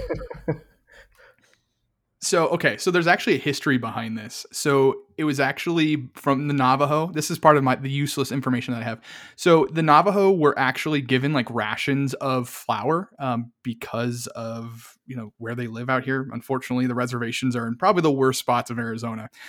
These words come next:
Speaker 2: So they would try to just come up with whatever they can. So this fry bread is originating from the Navajo Indians. And, oh gosh, it is so good. One of my best friends in, in college was, was from the Navajo tribe,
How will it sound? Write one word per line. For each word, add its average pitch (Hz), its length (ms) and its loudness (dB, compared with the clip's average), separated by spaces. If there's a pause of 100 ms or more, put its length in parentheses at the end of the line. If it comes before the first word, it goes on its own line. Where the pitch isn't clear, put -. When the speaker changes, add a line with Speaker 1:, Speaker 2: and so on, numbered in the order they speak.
(280)
Speaker 2:
So 147 560 6 (160)
they 135 260 2
would 147 200 2
try 135 260 4
to 139 80 2
just 131 260 -2 (320)
come 139 220 0
up 135 160 2
with 131 120 0
whatever 127 460 0
they 123 140 0
can. 123 400 -4
So - 160 0
this 147 160 2
fry 143 260 6
bread 151 220 4
is 135 80 4
originating 135 720 0
from 131 400 -2
the 131 80 -2
Navajo 120 480 -2
Indians. 151 480 -2 (640)
And, 143 400 4 (160)
oh 147 300 -2
gosh, 113 260 0
it 120 80 -6
is - 80 -6
so 127 260 0
good. 120 200 -4
One 139 120 2
of 143 60 2
my 131 180 2
best 127 200 -2
friends 123 280 0
in, 117 240 -2
in 117 160 -8
college 120 580 0
was, 120 340 -8
was 127 160 -10
from 127 160 0
the 123 40 2
Navajo 120 420 -4
tribe, 117 400 -6